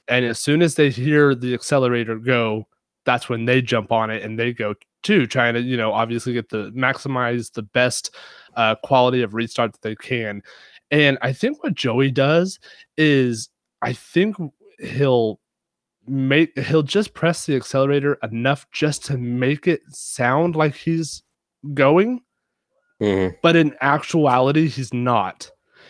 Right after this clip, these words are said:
Speaker 1: And, you know, so then s-, Denny Hamlin, who was, you know, second, he hears the accelerator, so he goes, and then he realizes, "Oh, wait a minute, I have to let off the,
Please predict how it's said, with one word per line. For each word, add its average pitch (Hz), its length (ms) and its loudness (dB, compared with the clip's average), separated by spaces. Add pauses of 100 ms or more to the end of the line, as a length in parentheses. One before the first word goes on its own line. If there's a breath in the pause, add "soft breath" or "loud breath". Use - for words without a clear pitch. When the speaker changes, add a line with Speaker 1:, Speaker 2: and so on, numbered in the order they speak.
(260 soft breath)
Speaker 1:
And, 123 540 2 (460)
you 147 200 2
know, 120 200 2
so 135 180 0
then 143 380 4
s-, - 180 -12 (160)
Denny 151 260 4
Hamlin, 156 400 2
who 139 140 2
was, 127 340 -4
you 135 140 -4
know, 107 340 -2
second, 135 560 0
he 147 300 2
hears 139 380 0
the 131 120 -2
accelerator, 120 520 -2
so - 120 -8
he 151 220 2
goes, 143 380 4
and 123 120 -4
then 131 120 2
he 131 120 0
realizes, 131 680 4
"Oh, 156 100 4
wait 147 260 6
a 127 40 0
minute, 117 300 -2
I 110 100 0
have 120 220 -4
to 113 220 -4 (120)
let 131 240 2
off 127 240 2
the, 110 200 -4